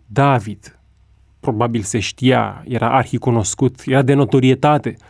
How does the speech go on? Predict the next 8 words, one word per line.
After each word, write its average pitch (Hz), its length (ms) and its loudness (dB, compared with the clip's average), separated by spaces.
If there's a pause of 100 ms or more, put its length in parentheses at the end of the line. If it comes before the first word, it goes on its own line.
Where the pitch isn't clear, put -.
faptul 127 380 -2
că 123 120 -2
David 117 340 0
urma 120 220 0
să 110 140 -8
fie 113 220 -6
împărat. 110 540 -4 (640)
Deci, - 280 -4